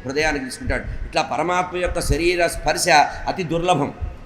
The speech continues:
ఇది పరమ భాగవతోత్తములకు తప్పించి జరగదు. అట్లా దుర్లభమైనటువంటి పరమాత్మ యొక్క స్పర్శ కలిగి ఇది మహాభాగ్యం అనుకున్నట్ట. ఇంతకంటే మహాభాగ్యం జీ-, జీవితంలో లేదని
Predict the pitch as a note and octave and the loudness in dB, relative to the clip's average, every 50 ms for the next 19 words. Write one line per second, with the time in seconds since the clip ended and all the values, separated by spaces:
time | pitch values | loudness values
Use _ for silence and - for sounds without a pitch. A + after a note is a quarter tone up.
0 | - - - E3+ A#2+ - B2 C3+ D#3+ F3 F#3 E3 D#3 E3 E3+ E3+ F3 F3 F3 F3 | -8 -4 -2 -2 -2 0 -2 -2 0 0 0 2 2 2 4 4 4 2 2 2
1 | F3 F3 E3+ - - F3 E3+ E3+ F3 E3+ E3 - - D3+ D3 - F3+ F3 E3+ E3 | 2 0 0 -2 -2 0 2 4 4 2 2 0 -4 -4 -2 -2 -2 -2 -2 -2
2 | D3 D#3 C#3+ C#3 C#3+ C3+ C#3 C#3 - - - - - - - B2+ B2 - F#3 F#3 | -2 -2 -2 0 0 -2 -2 -2 -2 -2 -2 -2 -2 -2 -4 -8 -8 -2 2 4
3 | F3 D3+ C#3 - - - - - - - - - - - - - - F3+ - E3 | 4 4 4 2 0 -4 -10 -12 -12 -14 -10 -2 0 0 2 2 2 2 2 4
4 | F#3 F#3 F3+ F#3 F#3 F#3 F#3 F3+ E3+ F3 F3 F3 E3+ - C#3 C#3 D#3 E3 F3 F3 | 6 6 6 6 6 4 4 4 4 4 2 2 0 -2 -4 -2 -2 0 0 0
5 | E3+ - G#3 G3+ - E3+ D#3+ - - D3 C#3+ D3 C#3+ E3 D#3+ D#3+ D#3+ D#3+ D#3+ D#3 | 0 0 0 2 2 2 2 0 -4 -4 -2 -2 -2 -2 -2 -2 0 2 2 2
6 | - - - - - - - D3+ D#3+ C#3 A#2+ G#2+ - C3 D#3 E3 F3 F3+ F3+ E3+ | 2 0 -6 -10 -10 -6 -2 2 2 2 2 2 0 0 2 4 6 4 4 4
7 | D#3 E3 E3+ D#3+ F3+ F3+ F3 E3+ D#3+ C#3+ F3 E3+ E3 D3+ - - - - - - | 2 0 0 0 0 0 0 -2 -2 -4 -2 0 0 0 0 -2 -6 -8 -8 -4
8 | - C#3+ D3 E3+ D#3 E3+ E3 E3+ F3+ F3 E3 C3 E3 E3 D#3 D#3 D3+ D#3+ D#3 D#3+ | -2 -2 0 0 0 -2 0 0 0 0 2 0 0 0 0 0 -2 -2 -2 -2
9 | D3+ C3+ A#2+ C3+ C#3+ D3+ C3+ - - - - - - D3 D#3+ D#3 E3+ E3 E3 E3 | -2 -2 2 2 2 2 2 -2 -6 -6 -4 0 2 2 2 2 2 2 2 2
10 | D#3 C3+ B2 C#3+ D#3 E3 F#3 G3 F#3+ | 2 2 2 2 2 4 2 2 2